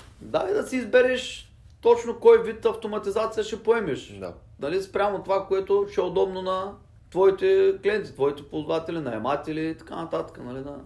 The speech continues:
Speaker 1: на, на, на целия процес.
Speaker 2: Да. Тоест, за Булгар Капитал,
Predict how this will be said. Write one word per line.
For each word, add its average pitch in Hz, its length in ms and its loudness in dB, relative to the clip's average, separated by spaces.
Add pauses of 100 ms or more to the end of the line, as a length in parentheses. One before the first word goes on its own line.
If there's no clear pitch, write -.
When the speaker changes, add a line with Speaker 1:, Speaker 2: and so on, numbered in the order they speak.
Speaker 1:
на, 151 180 -6 (100)
на, 226 60 -8 (100)
на 294 60 -8
целия - 360 0
процес. 190 460 -6 (120)
Speaker 2:
Да. 92 200 -12 (180)
Тоест, 135 320 -2
за 123 100 0
Булгар 117 340 0
Капитал, 151 580 -2